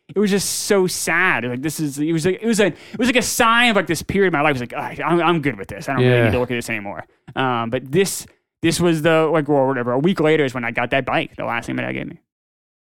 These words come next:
Speaker 2: Heavy.
Speaker 1: Yeah,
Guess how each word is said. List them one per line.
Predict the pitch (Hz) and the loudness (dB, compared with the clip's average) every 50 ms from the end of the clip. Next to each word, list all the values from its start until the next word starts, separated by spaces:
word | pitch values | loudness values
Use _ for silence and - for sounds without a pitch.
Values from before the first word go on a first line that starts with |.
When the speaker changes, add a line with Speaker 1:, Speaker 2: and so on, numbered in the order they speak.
| _ _ _ _ _ _ _ _ _ _ _ _ _ _ _ _ _ _ _ _ _ _ _ _ _ _ _ _ _ _ - - - - - - - - - - | _ _ _ _ _ _ _ _ _ _ _ _ _ _ _ _ _ _ _ _ _ _ _ _ _ _ _ _ _ _ -14 -14 -12 -12 -14 -14 -18 -18 -8 -2
Speaker 2:
Heavy. | 123 135 123 101 - - - _ _ - | 0 0 0 0 -2 -6 -12 _ _ -4
Speaker 1:
Yeah, | - 175 190 160 | 0 0 0 0